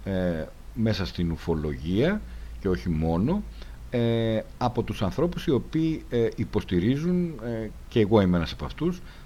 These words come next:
ότι εδώ έχουμε να κάνουμε με ένα διαχρονικό φαινόμενο, το οποίο συμπεριλαμβάνει και άλλα πράγματα και το οποίο αλλάζει μορφές μέσα στους καιρούς. Δηλαδή, το σενάριο των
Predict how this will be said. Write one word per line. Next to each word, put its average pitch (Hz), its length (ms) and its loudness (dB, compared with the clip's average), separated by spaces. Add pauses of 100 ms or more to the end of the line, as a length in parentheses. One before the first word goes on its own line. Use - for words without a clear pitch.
(140)
ότι 107 680 2
εδώ 104 320 4
έχουμε 156 260 2
να 123 120 2
κάνουμε 151 360 0
με 135 100 4
ένα 135 120 2
διαχρονικό 107 720 6
φαινόμενο, 85 580 4
το 131 100 2
οποίο 165 160 6
συμπεριλαμβάνει 135 560 4
και 170 120 2
άλλα 147 180 6
πράγματα 87 480 2
και - 120 -2
το - 80 -2
οποίο 165 200 2
αλλάζει 147 300 6
μορφές 123 600 4 (480)
μέσα 87 160 2
στους - 200 -8
καιρούς. 69 420 0 (440)
Δηλαδή, 87 460 0 (140)
το 92 100 -2
σενάριο 104 400 2
των 87 240 2